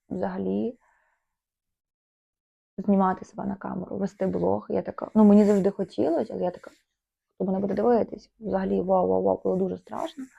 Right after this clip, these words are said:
Але я в це пішла. І це привело мені клієнтів, які дякують мені за те, що я змінила їхнє життя.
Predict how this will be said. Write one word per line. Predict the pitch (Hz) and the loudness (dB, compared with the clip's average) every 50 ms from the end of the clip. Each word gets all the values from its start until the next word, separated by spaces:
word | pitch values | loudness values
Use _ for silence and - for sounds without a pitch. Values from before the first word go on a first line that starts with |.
| _ _ _ _ _ | _ _ _ _ _
Але | - 202 208 | 0 2 2
я | 214 208 | 2 2
в | 202 | 0
це | 208 - - | -4 -10 -20
пішла. | - 190 - _ 185 185 190 240 339 - _ _ _ _ _ _ _ _ _ _ _ _ _ _ _ _ _ _ _ _ _ _ _ _ _ _ _ | -20 -20 -20 _ -12 -10 -10 -10 -12 -16 _ _ _ _ _ _ _ _ _ _ _ _ _ _ _ _ _ _ _ _ _ _ _ _ _ _ _
І | 196 190 190 190 185 190 190 190 202 220 233 _ _ _ _ _ _ _ _ _ _ _ _ _ | -2 0 2 2 2 0 0 -2 -4 -8 _ _ _ _ _ _ _ _ _ _ _ _ _ _
це | 190 | -4
привело | 190 - 208 202 196 202 202 | -2 -2 -4 -2 -2 -2 0
мені | 202 202 202 202 | 0 0 -2 -2
клієнтів, | 190 - 196 190 190 202 214 226 220 - - 214 214 - _ _ _ _ _ - | -4 -6 -6 -4 -2 -2 -2 -4 -6 -8 -12 -18 -20 -20 _ _ _ _ _ -10
які | 196 190 - _ _ - 196 196 196 196 196 202 - _ _ _ _ _ | -10 -10 -10 _ _ -6 -4 -2 -2 -2 -2 -4 -6 _ _ _ _ _
дякують | - 175 175 180 196 - - - 208 208 208 208 - | -2 -2 0 -2 -6 -8 -6 -6 -4 -4 -6 -6 -6
мені | 196 190 185 180 175 175 170 170 170 175 190 214 - - _ _ _ _ _ _ _ _ _ _ _ _ | -6 -4 -4 -4 -4 -2 -2 -4 -4 -4 -6 -8 -10 -12 _ _ _ _ _ _ _ _ _ _ _ _
за | - 185 196 185 | -8 -8 -8 -8
те, | - - 175 180 202 247 247 | -6 -6 -4 -4 -4 -4 -8
що | - - - - - 190 190 196 - _ _ _ _ _ _ | -10 -18 -18 -12 -10 -8 -8 -10 -12 _ _ _ _ _ _
я | 180 185 185 190 | -2 -2 -2 -2
змінила | - 190 185 185 190 185 185 | -4 -4 -2 -2 -4 -4 -4
їхнє | 180 175 180 - 202 185 | -4 -6 -6 -8 -12 -10
життя. | 190 180 175 - 170 - 214 | -10 -10 -10 -12 -14 -14 -14